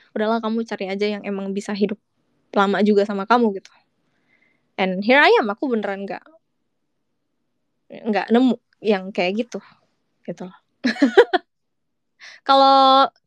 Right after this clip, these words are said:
cowok tuh biasanya aku jadiin temen gitu. Kalau untuk pacar, no.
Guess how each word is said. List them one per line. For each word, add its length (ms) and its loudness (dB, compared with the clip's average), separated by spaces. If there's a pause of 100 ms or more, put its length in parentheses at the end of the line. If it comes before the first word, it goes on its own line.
cowok 340 4
tuh 140 -8
biasanya 420 -6
aku 160 -8
jadiin 320 -8
temen 300 -12 (1600)
gitu. 440 -18 (160)
Kalau 360 2
untuk 160 -10
pacar, 280 -10
no. 240 -16